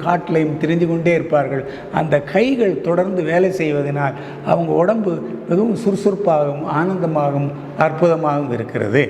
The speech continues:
அத்துடனும் நீங்கள் இந்த மாதிரி உங்கள் கையை ஒண்ணு, ரெண்டு, மூணு, நாலு என்று பதினோரு தடவையும், இப்படி ஒரு பதினோரு தடவையும்,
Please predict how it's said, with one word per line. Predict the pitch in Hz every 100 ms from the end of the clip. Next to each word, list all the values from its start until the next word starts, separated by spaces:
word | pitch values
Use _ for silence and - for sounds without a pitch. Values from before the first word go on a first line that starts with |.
| - - - -
அத்துடனும் | 151 - 254 226 165 156 135 - - -
நீங்கள் | 175 185 170 147 - - - -
இந்த | 196 226
மாதிரி | 214 202 165
உங்கள் | 165 165 156
கையை | - 156 165 143 110 - -
ஒண்ணு, | 156 147 147 151 - - -
ரெண்டு, | 151 147 147 147 151 - - -
மூணு, | 151 151 151 143 - - -
நாலு | 147 156 160
என்று | 147 156
பதினோரு | 151 139 160 151 139
தடவையும், | 127 127 135 247 - - -
இப்படி | 190 196 - 262 226
ஒரு | 170 139
பதினோரு | 139 143 151 151 143
தடவையும், | 131 131 120 117